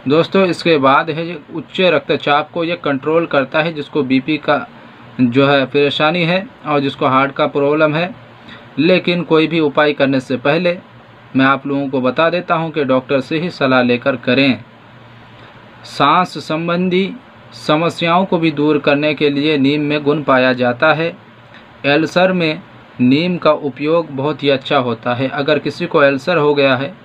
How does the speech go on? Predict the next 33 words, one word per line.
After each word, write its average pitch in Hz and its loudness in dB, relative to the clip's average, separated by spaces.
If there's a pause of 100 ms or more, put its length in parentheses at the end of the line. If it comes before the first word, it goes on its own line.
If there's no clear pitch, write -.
(420)
घाव 156 0
हो 143 2
गया 135 2
है 147 0
पेट 143 2
के - -4
अंदर 143 0
या 139 0
कहीं 131 0
हो 127 2
गया 131 2
है, 135 -6 (380)
बाहर 135 0
भी 160 -4
हो 143 0
गया 139 2
है, 139 -2
तो 147 -6
इसको 139 -4
आप 135 2
धो, 131 -2 (400)
इससे 165 -2
जो 151 0
है 156 2
गर्म 143 2
पानी 147 -2
करके 147 -4
धो 131 -2
भी 151 -2
सकते 160 -6
हैं 165 -2
और 170 0
इसको 139 0